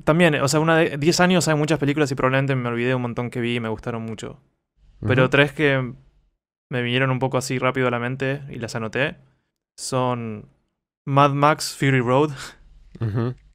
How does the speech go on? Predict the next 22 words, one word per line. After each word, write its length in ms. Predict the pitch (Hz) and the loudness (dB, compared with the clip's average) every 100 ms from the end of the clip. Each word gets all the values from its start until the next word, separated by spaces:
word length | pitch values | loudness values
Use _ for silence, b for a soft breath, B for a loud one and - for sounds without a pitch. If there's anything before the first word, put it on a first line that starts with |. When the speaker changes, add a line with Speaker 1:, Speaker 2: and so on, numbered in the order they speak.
| _ _ - | _ _ -6
Speaker 1:
que 420 | 127 117 110 110 | -2 -2 -4 -6
es 120 | 123 | -2
muy 180 | 127 139 | 2 2
pochoclera, 540 | 139 131 127 135 139 135 | 2 -2 -2 2 2 2
pero 160 | 117 113 | -4 -6
es 60 | 117 _ | -8 _
muy, 420 | - 127 139 147 139 | -10 -4 0 2 2
muy 200 | 139 139 | 2 2
divertida. 500 | 131 113 135 143 143 b b _ _ _ | 0 -2 -4 -6 -8 b b _ _ _
Eh, 540 | - 135 127 123 120 120 | -2 0 2 2 2 2
The 60 | 127 | 4
Master, 480 | 139 151 - 180 175 - _ _ _ _ _ | 2 2 2 2 0 -10 _ _ _ _ _
que 140 | 120 | -8
no 80 | 117 | -6
es 60 | 123 | -4
tan 120 | 127 | -4
pochoclera, 680 | 120 120 120 131 143 139 _ _ | -4 -4 -2 0 0 -2 _ _
pero 140 | 123 107 _ | -10 -10 _
tiene 340 | - 123 120 110 | -12 -10 -10 -12
unas 600 | 135 135 117 110 - - - _ - | -14 -10 -10 -10 -14 -16 -20 _ -14
super 300 | - 127 123 | -8 -2 -2
actuaciones 760 | 117 113 131 127 131 135 - | -2 -6 -6 -4 -4 -6 -14